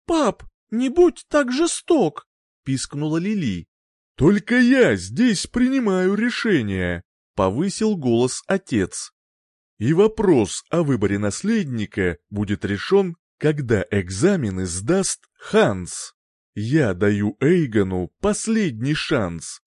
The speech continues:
показать себя на службе, вырасти там". "Как скажешь", сникла Ренейт.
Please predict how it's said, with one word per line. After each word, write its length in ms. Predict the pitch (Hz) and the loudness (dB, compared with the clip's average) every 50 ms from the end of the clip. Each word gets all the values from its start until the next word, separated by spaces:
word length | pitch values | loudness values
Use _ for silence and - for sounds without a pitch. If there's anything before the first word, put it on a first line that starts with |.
| _ _ | _ _
показать 580 | - 120 - - 120 120 131 185 214 214 214 - | -4 -2 0 0 0 2 2 2 0 0 0 -6
себя 520 | - - 233 226 185 143 120 120 123 - _ | -8 -4 -4 -2 0 2 0 0 -2 -4 _
на 160 | - 156 180 | -8 -6 -6
службе, 800 | 190 - - 233 226 208 175 127 95 87 78 87 82 80 78 76 _ _ _ _ _ _ _ _ _ | -6 -6 -4 -2 -2 0 0 -2 -4 -4 -4 -4 -4 -4 -4 -6 _ _ _ _ _ _ _ _ _
вырасти 680 | 131 151 208 262 233 151 117 98 - - - - 180 | -4 0 2 2 4 4 2 -2 -4 -8 -10 -10 -10
там". 480 | 170 - - 156 117 92 85 80 76 73 - _ _ _ _ _ _ _ _ _ _ _ _ _ _ | -6 -2 -2 0 0 0 -2 -6 -8 -12 -16 _ _ _ _ _ _ _ _ _ _ _ _ _ _
"Как 360 | - 233 240 254 247 - - _ _ _ _ | -2 0 0 0 -2 -6 -14 _ _ _ _
скажешь", 920 | - - - - - - 269 233 185 143 131 135 143 139 - - - - _ _ _ _ _ _ | -18 -16 -16 -8 -4 -2 0 0 0 0 0 0 -2 -2 -4 -8 -12 -16 _ _ _ _ _ _
сникла 720 | - - - - 147 156 170 170 170 - 170 175 170 - _ | -12 -12 -8 -4 -2 -2 -2 -2 -2 -2 -2 -2 -2 -4 _
Ренейт. 720 | - 160 185 208 208 196 160 110 95 90 82 - - _ | -4 -2 0 0 0 0 0 -2 -2 -2 -4 -8 -12 _